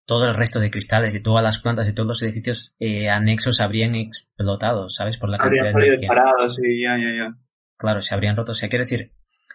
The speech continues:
Speaker 1: el nivel de daño, más allá de que tú quieras valorar que, que el daño a nivel radioactivo es importante o no, el daño a nivel físico se tuvo que haber producido.
Speaker 2: Claro.
Speaker 1: Y entonces es, no, no reflejan mucho ese clima.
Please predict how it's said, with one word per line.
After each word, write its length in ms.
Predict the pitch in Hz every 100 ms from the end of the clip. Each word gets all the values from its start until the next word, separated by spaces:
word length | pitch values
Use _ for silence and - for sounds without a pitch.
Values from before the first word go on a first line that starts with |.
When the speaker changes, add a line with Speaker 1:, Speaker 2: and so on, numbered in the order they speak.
| _ _
Speaker 1:
el 200 | 120 113
nivel 300 | 117 127 143
de 80 | 139
daño, 460 | 123 123 135 - _ _ _ _ _
más 320 | 113 135 147
allá 180 | 147 135
de 80 | 127
que 80 | 113
tú 140 | 110
quieras 240 | 117 113
valorar 400 | 107 104 104 101
que, 480 | 101 98 95 90 90 _ _ _
que 80 | -
el 120 | 107
daño 600 | 101 107 104 104 98 110 _ _ _ _ _ _ _ _ - -
a 80 |
nivel 240 | 110 107 110
radioactivo 480 | 117 110 104 110 98
es 120 | 117
importante 500 | 110 101 - 101 98
o 40 |
no, 260 | 92 123 - _ _
el 160 | 98 90
daño 180 | 98 117
a 20 |
nivel 240 | 104 107
físico 360 | - 104 - 139
se 160 | - -
tuvo 220 | 107 147
que 80 | 98
haber 180 | 98
producido. 600 | - 98 92 - 95 92 - _ _ _ _ 131 -
Speaker 2:
Claro. 240 | 123 110
Speaker 1:
Y 40 |
entonces 320 | 101 110 117 107
es, 180 | 104 -
no, 220 | 113 113
no 180 | 110 117
reflejan 480 | 113 113 113 98
mucho 200 | 98 98
ese 160 | 101 98
clima. 240 | 101 98